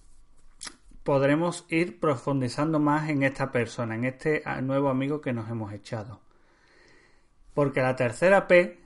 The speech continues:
es la de producto. ¿Cómo puedes ayudarle? Sabes a quién te diriges y qué problema tiene, así que ya sabes de qué hablar en tu blog, sobre qué escribir, qué mandarle en tu newsletter, qué curso crear o qué servicio ofrecer.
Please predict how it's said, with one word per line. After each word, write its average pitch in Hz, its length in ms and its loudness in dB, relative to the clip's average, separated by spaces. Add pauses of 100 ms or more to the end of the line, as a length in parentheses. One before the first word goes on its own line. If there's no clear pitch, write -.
(140)
es 143 160 0
la 160 120 4
de 160 140 6
producto. 139 760 0 (180)
¿Cómo 196 320 2
puedes 135 320 4
ayudarle? 107 580 -4 (640)
Sabes 180 320 0
a 175 120 2
quién 185 180 -2
te 185 140 0
diriges 127 420 0 (200)
y 139 100 -8
qué 156 160 -2
problema 131 440 0
tiene, 107 320 -6
así 170 360 -6
que 156 180 0
ya 147 140 0
sabes 170 280 0
de 127 160 0
qué - 120 -2
hablar 165 240 2
en 131 120 4
tu 117 120 -4
blog, 139 260 4
sobre 117 400 -6
qué 156 120 -4
escribir, 127 520 -4
qué 170 120 -2
mandarle 135 400 0
en 120 100 0
tu 123 100 -2
newsletter, 120 680 0
qué 175 180 -2
curso 131 320 -2
crear 117 460 -4
o 131 100 -4
qué 127 140 -4
servicio 127 420 -4
ofrecer. 117 600 -12